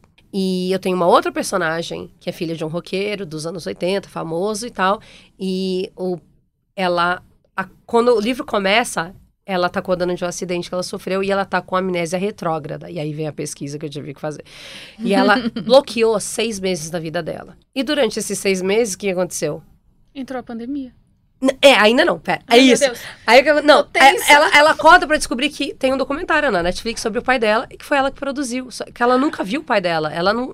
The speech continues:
Speaker 1: ela, ela foi criada longe dele. Então, nesse meio tempo, ela conheceu o pai dela, ele morreu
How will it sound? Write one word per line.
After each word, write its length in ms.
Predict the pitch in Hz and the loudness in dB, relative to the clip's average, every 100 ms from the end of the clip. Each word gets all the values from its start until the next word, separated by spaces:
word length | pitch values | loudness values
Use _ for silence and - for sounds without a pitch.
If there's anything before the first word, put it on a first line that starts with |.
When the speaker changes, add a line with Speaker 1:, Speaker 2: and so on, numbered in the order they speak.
| 220 | -4
Speaker 1:
ela, 240 | 220 233 - | -2 -2 -2
ela 320 | 214 214 226 - - | -2 -2 -4 -10 -20
foi 160 | _ 233 | _ -6
criada 380 | - 226 226 262 | -4 -2 0 2
longe 380 | 240 277 311 190 | 2 0 -2 -4
dele. 340 | 165 165 165 - _ _ _ _ - | -4 -6 -8 -16 _ _ _ _ -8
Então, 240 | 220 285 | 2 2
nesse 300 | 277 349 370 | 4 2 2
meio 200 | 302 294 | 2 0
tempo, 360 | 240 202 190 180 | 2 0 0 -2
ela 180 | 160 | -2
conheceu 380 | 156 165 165 208 | -2 -6 -6 -8
o 20 | |
pai 160 | - 294 | -6 -6
dela, 400 | 208 190 254 349 - _ - | -2 -2 -2 -6 -12 _ -6
ele 200 | 202 196 | -2 0
morreu 480 | 247 - 202 247 | -2 -4 -8 -8